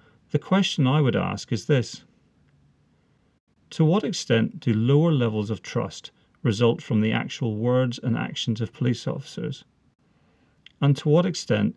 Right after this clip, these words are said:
is that a product of many years of negative media stereotyping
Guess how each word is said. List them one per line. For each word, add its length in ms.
is 160
that 160
a 60
product 640
of 100
many 280
years 340
of 140
negative 560
media 400
stereotyping 1000